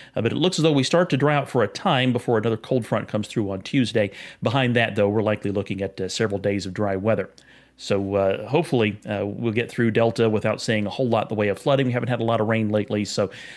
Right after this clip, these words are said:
uh, that's, uh, a plus, and we can, uh, are more able to handle, uh, a, a big soaking rain than we have seen with, uh, the recent storms we've had to deal with. So,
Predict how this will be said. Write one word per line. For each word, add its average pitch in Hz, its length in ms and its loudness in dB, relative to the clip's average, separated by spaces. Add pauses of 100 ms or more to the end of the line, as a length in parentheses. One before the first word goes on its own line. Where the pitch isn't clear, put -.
(160)
uh, 98 260 -2
that's, 107 380 -2
uh, 107 140 2
a 117 80 -2
plus, 113 460 0
and 101 320 -6
we 107 80 -2
can, 98 320 -4
uh, - 200 -6
are 107 140 0
more 117 300 2
able 123 260 2
to 113 60 2
handle, 117 500 0 (380)
uh, 101 360 -2
a, 104 260 0
a 101 80 0
big 110 280 -2
soaking 117 420 0
rain 113 300 2
than 107 160 0
we 104 140 -2
have 104 180 -2
seen 107 300 0
with, 98 260 -2
uh, 98 80 -2
the 95 140 -6
recent 107 320 -4
storms 95 300 -4
we've 95 100 -10
had 104 160 -2
to 104 40 -8
deal 104 240 -2
with. 95 220 -2
So, 104 200 -4